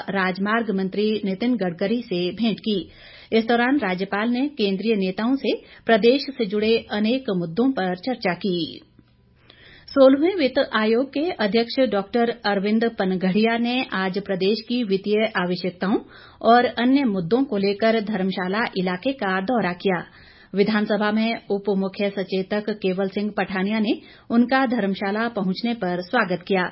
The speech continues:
पठानिया ने वित्त आयोग के अध्यक्ष को प्राकृतिक आपदा से हुए नुकसान के बारे में जानकारी दी और उन्हें पर्यटन विकास की संभावनाओं से अवगत कराया। इस बीच वित्त आयोग के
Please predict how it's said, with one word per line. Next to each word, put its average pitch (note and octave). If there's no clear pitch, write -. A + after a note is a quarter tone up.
पठानिया G#3+
ने A3+
वित्त G3+
आयोग G3
के A3+
अध्यक्ष F#3+
को G#3+
प्राकृतिक G3
आपदा F#3+
से A3
हुए G3+
नुकसान F#3+
के G3
बारे F#3
में A3+
जानकारी F3+
दी B3+
और A#3+
उन्हें B3+
पर्यटन G3
विकास G3
की B3
संभावनाओं G3
से F3+
अवगत G3
कराया। E3
इस A3
बीच A#3+
वित्त A3+
आयोग G3+
के A#3